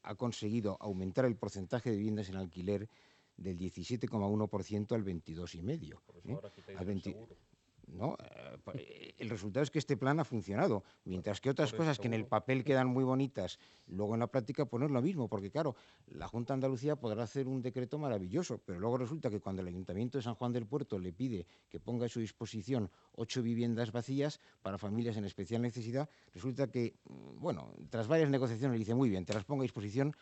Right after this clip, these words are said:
Speaker 1: pero tienen que pagar esas familias cuatrocientos euros, aportar un aval, aportar una nómina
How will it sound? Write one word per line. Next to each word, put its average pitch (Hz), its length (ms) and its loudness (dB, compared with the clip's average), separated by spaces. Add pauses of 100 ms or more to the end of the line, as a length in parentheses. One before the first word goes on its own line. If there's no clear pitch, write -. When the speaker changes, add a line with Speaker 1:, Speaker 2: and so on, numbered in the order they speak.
(220)
Speaker 1:
pero 101 180 2
tienen 131 220 2
que 117 100 0
pagar 113 220 2
esas 101 180 -2
familias 117 380 0
cuatrocientos 101 720 -2
euros, 127 400 -2
aportar 90 440 -6
un 104 120 -2
aval, 113 240 -2
aportar 95 340 -4
una 107 120 0
nómina 117 360 0